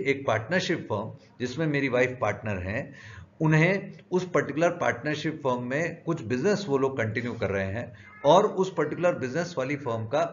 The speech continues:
मैंने एक internal audit किया है और मैं वो internal audit chartered accountant की capacity में कर रहा हूं, तो ऐसी परिस्थिति में सर जो remuneration मुझे मिली है, वो remuneration मेरी wife के हाथ में clubbing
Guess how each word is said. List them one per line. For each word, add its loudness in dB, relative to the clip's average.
मैंने -4
एक -4
internal 2
audit 0
किया -10
है -16
और 4
मैं 0
वो 0
internal -2
audit -2
chartered 0
accountant -4
की -4
capacity -4
में -8
कर -2
रहा -2
हूं, -8
तो 0
ऐसी 0
परिस्थिति -2
में -4
सर -2
जो -2
remuneration -4
मुझे -6
मिली -4
है, 2
वो 8
remuneration 2
मेरी -2
wife 0
के -2
हाथ -2
में -8
clubbing -2